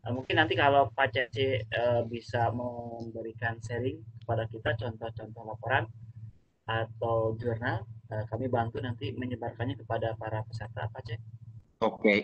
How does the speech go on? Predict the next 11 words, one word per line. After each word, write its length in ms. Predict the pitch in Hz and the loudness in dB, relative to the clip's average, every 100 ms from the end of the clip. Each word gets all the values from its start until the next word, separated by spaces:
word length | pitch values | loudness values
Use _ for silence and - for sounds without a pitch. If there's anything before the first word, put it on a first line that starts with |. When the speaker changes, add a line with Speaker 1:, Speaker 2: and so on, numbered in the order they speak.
| 147 | 10
Speaker 2:
ini 160 | 196 | 12
aja 240 | 220 240 214 | 12 12 12
link, 320 | 170 170 170 | 12 10 8
buka 320 | 147 143 147 | 10 12 12
aja 160 | 165 180 | 10 4
Bapak 320 | - 127 131 | 4 4 4
Ibu 80 | 175 | 6
yang 160 | 151 147 - | 6 4 4
link 160 | 147 | 4
sederhana 560 | 156 151 147 147 143 135 | 6 4 6 6 6 6
itu 560 | 110 - 107 110 151 | 2 2 6 6 6